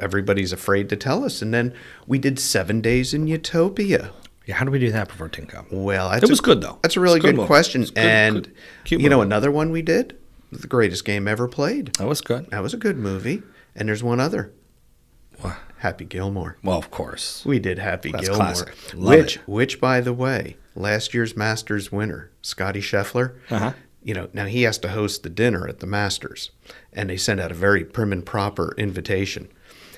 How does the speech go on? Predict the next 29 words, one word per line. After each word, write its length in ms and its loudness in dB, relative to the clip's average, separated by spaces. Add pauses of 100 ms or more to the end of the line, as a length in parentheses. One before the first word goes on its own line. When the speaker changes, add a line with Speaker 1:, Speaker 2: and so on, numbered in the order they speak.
(300)
Speaker 1:
And 120 0
on 140 0
the 60 -2
bottom 400 4
of 120 4
the 200 2
invitation 720 0
he 140 -4
sent 340 -4
out, 240 -4
this 200 -2
is 140 -6
brilliant. 560 -4 (180)
I 80 8
love 300 4
this. 140 -10
This, 220 0
this 220 -2
guy's 260 6
now 160 4
become 400 0
maybe 280 0
my 160 -4
new 140 -2
favorite 420 -6
golfer 320 -2
because 400 0
of 100 -6
this. 220 0